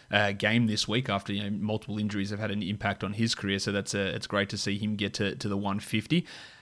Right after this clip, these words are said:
Um, I, I think as it is in, in most Bulldogs games, it's just going to be a, an array of guys. It's not necessarily gonna be one player who has to kick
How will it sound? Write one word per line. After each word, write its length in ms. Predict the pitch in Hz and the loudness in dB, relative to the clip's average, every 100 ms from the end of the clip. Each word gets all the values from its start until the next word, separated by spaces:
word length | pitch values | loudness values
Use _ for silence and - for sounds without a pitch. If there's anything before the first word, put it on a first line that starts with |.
| - | 4
Um, 360 | 147 160 165 165 | 10 10 10 6
I, 300 | 113 107 156 | 0 0 6
I 40 | 185 | 6
think 280 | 233 247 - | 6 4 6
as 220 | 143 165 | 8 8
it 80 | 139 | 6
is 140 | 165 | 8
in, 80 | 131 | 6
in 220 | 120 117 | 6 4
most 280 | 110 127 160 | 6 4 4
Bulldogs 360 | 175 147 110 104 | 4 4 4 2
games, 240 | 104 107 | 0 0
it's 140 | 117 - | -2 0
just 240 | 170 - | 0 2
going 180 | 170 170 | 2 4
to 80 | 123 | 4
be 380 | 117 117 117 - - - - | 8 8 8 2 -20 -2 6
a, 180 | 110 113 | 8 8
an 80 | |
array 360 | 110 104 101 117 | 4 4 4 6
of 140 | 131 | 6
guys. 300 | 113 107 110 | 4 2 2
It's 160 | 104 - | 0 0
not 220 | 120 117 | 2 2
necessarily 560 | 107 104 110 110 107 107 | 0 0 2 4 4 2
gonna 180 | 107 104 | 2 2
be 80 | |
one 320 | 104 104 107 107 | 0 0 0 0
player 380 | - 104 104 - - - | 4 6 6 2 -8 -4
who 300 | 120 107 107 | 0 2 4
has 220 | 107 104 | 2 2
to 80 | 104 | 0
kick 260 | - 117 | 2 2